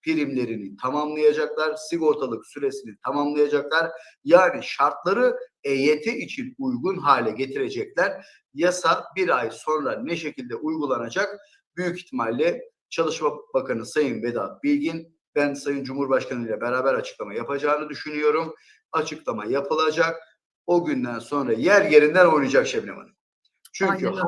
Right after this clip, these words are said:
Speaker 1: hemen artık bu sefer de yasa meclise gelecek. Muhalefet partileri de hazırlıklarını yapmış olacak ve emeklilikte yaşa takılanlar konusunda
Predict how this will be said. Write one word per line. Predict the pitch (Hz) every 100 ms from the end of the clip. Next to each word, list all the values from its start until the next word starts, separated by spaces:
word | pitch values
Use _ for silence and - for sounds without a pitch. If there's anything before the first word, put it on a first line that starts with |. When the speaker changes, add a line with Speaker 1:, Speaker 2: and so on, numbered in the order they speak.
| - - - 220
Speaker 1:
hemen | 196 175
artık | 160 156 220 214 - - _ -
bu | 175
sefer | 170 156 143 127
de | 117
yasa | 135 147 127
meclise | 104 110 - 185
gelecek. | 165 165 165 185 196 - _ _ _ _ _ _ _
Muhalefet | 107 147 160 131 135 131
partileri | 135 131 127 120 117
de | 107
hazırlıklarını | 135 147 147 - 117 113
yapmış | 120 - - 160
olacak | 160 160 170 170 - - _ _
ve | 147
emeklilikte | 139 156 156 151 151 135
yaşa | 123 123 156
takılanlar | 156 151 147 139 151 160 -
konusunda | 139 135 135 135 131 120